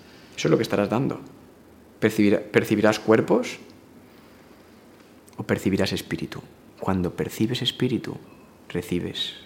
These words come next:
conciencia espiritual. Cuando le dices a uno, "Eres la luz del mundo", estás recibiendo la conciencia de la luz del mundo.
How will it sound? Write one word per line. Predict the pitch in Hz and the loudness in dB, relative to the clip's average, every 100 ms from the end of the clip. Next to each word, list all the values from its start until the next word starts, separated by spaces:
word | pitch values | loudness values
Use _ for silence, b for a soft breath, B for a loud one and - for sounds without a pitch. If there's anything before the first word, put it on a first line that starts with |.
| - - - | -20 -20 -10
conciencia | 85 82 87 90 80 | -8 -4 -4 -4 -6
espiritual. | - - - 87 - - - - - - - - - - - - - - - - - - - - - - | -6 -6 -6 -8 -10 -14 -20 -20 -20 -20 -20 -20 -20 -20 -20 -20 -20 -20 -20 -20 -20 -20 -20 -20 -14 0
Cuando | 95 92 90 87 - | 2 2 2 0 -2
le | 107 95 92 | 0 2 4
dices | 101 110 117 | 2 0 -2
a | 104 | 0
uno, | 95 92 | 0 0
"Eres | 95 101 | 0 0
la | 92 | 0
luz | 98 98 | 0 0
del | 101 | 0
mundo", | 101 117 127 87 | 0 0 -2 -4
estás | - 80 | -6 -8
recibiendo | 82 - 80 82 78 80 | -8 -8 -8 -6 -6 -6
la | 82 | -8
conciencia | 80 78 85 85 98 | -8 -8 -8 -6 -6
de | |
la | 82 | -6
luz | 78 73 | -8 -8
del | - | -10
mundo. | 80 - | -10 -12